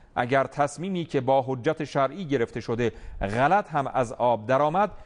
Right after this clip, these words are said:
چون انسان به تکلیف عمل کرده سرافراز است.» رهبر انقلاب اسلامی در بخش دیگری از سخنانشان ماه رجب را آمادگاهی برای افزایش ظرفیت معنوی خواندند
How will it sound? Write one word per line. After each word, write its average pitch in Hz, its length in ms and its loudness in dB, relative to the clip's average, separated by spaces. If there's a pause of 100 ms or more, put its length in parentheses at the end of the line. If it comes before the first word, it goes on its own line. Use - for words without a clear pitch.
(160)
چون 208 300 0
انسان 156 480 0
به 147 100 2
تکلیف 143 640 -6
عمل 120 220 0
کرده 131 520 0 (260)
سرافراز 113 720 0
است.» - 360 -20 (1200)
رهبر 113 340 2
انقلاب 139 380 0
اسلامی 131 500 -2
در 131 200 2
بخش 135 220 -2
دیگری 143 420 0
از 143 120 -2
سخنانشان 139 720 0 (300)
ماه 123 420 2
رجب 131 460 2
را 139 240 2 (300)
آمادگاهی 127 840 2
برای 139 340 2
افزایش 127 680 0
ظرفیت 127 560 0
معنوی 123 480 -2
خواندند 123 540 0